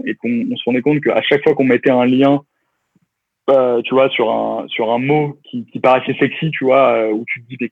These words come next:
quoi, ça existe ce truc ? Euh, bah, en fait, on s'est rendu compte qu'il y avait des gens qui cliquaient. Du coup, le format, on a productisé un peu ce truc-là et on s'est dit, tiens, bah,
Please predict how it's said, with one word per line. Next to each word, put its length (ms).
quoi, 320
ça 100
existe 320
ce 60
truc ? 280
Euh, 500
bah, 120
en 60
fait, 140
on 80
s'est 80
rendu 160
compte 120
qu'il 80
y 20
avait 100
des 80
gens 100
qui 140
cliquaient. 340
Du 120
coup, 200
le 200
format, 380
on 180
a 80
productisé 840
un 100
peu 100
ce 80
truc-là 320
et 40
on 100
s'est 120
dit, 160
tiens, 200
bah, 200